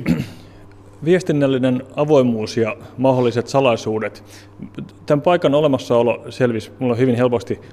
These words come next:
googlettamalla, samoin sun yhteystiedot puhelinnumeroa myöten. Sit mä pari päivää sitten soitin ja ovet aukesi tänne pari päivää myöhemmin. E-, etkä sä oo esimerkiksi mun henkkareita tarkistanut ollenkaan, ja täällä mä pystyn kattelemaan ympärilleni ja raportoimaan tästä koko Suomen kansalle ihan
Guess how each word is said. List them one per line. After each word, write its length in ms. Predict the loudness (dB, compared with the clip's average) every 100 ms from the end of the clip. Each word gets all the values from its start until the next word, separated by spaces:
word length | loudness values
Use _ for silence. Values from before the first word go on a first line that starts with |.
| 0
googlettamalla, 760 | 2 4 2 2 2 2 0 -4 -20 -20 -18 -10
samoin 380 | 0 2 2 0
sun 220 | 0 2 2
yhteystiedot 640 | 2 -2 -2 0 -2 0
puhelinnumeroa 540 | 0 2 2 0 0
myöten. 440 | 2 2 2 0 -6
Sit 160 | -6 -4
mä 60 | 0
pari 220 | 2 2
päivää 280 | 0 -2 -4
sitten 220 | -6 -4
soitin 440 | 2 2 2 -2
ja 120 | -4 -8 -18 -6
ovet 260 | 0 2 2
aukesi 260 | 0 0 -2
tänne 240 | -4 -4 -8 -4
pari 180 | 0 2
päivää 300 | 0 0 0
myöhemmin. 420 | 0 0 -2 -4 -10 -20 -20 -20 -20 -12 -8
E-, 80 | -8 -6
etkä 200 | -2 2
sä 60 | 4
oo 60 |
esimerkiksi 280 | 4 0 0
mun 100 | 0
henkkareita 400 | 2 2 2 2
tarkistanut 420 | 0 -2 -2 2
ollenkaan, 460 | 2 2 -2 -2 0
ja 120 | -4 -10 -6 0
täällä 200 | 2 0
mä 60 |
pystyn 220 | -2 0
kattelemaan 440 | 0 0 0 2 2
ympärilleni 540 | 2 2 0 0 -2
ja 80 | -4 -6 -8 -4
raportoimaan 520 | 0 2 2 0 -2
tästä 220 | -6 -4
koko 200 | -4 -2
Suomen 300 | 0 0 0
kansalle 400 | -2 -2 -4 -4
ihan 200 | -4